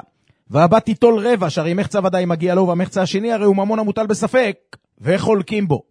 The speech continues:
ואם השאיר אביהם נכסים מועטים, אומרת המשנה, שאין בהם כדי מזונות הזכרים והנקבות יחד,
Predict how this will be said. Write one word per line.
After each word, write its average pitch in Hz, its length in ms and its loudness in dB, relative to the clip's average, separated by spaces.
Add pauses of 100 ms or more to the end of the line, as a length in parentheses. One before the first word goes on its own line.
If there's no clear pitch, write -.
(160)
ואם 208 220 -4
השאיר 233 300 -2
אביהם 220 280 2
נכסים 214 380 -4
מועטים, 208 360 0
אומרת 185 300 -2
המשנה, 170 420 -4 (440)
שאין 233 320 2
בהם 220 180 0
כדי 214 260 -2
מזונות 208 380 -4
הזכרים 190 440 -2
והנקבות 190 460 -4
יחד, 185 340 0